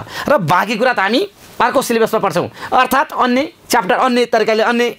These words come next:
सेसनमा हामी गर्छौँ। यो सेसनमा हामीले यति नै मात्र भ्याउन खोजेको, तर कुनै पनि कुरा पढ्दाखेरि, कुनै पनि कुरा जान्नका लागि त्यो चिज के हो भन्ने कुरा प्रश्न जान्नु पर्यो।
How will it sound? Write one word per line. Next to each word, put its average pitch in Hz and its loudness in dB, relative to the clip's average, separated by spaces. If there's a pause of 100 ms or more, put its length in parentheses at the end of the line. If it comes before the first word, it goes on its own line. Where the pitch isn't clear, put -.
सेसनमा 233 0
हामी 180 -2
गर्छौँ। 180 2 (240)
यो 233 4
सेसनमा 196 0
हामीले 165 0
यति 262 0
नै 330 2
मात्र 214 0
भ्याउन 170 2
खोजेको, 143 0 (340)
तर 226 2 (160)
कुनै 349 4
पनि 330 2
कुरा 233 2
पढ्दाखेरि, 156 -4 (360)
कुनै 381 4
पनि 359 2
कुरा 269 4
जान्नका 202 0
लागि 190 0 (380)
त्यो 294 6
चिज 320 4 (100)
के 277 4
हो 254 4
भन्ने 165 0
कुरा 185 0
प्रश्न - -2
जान्नु 110 -4
पर्यो। - -18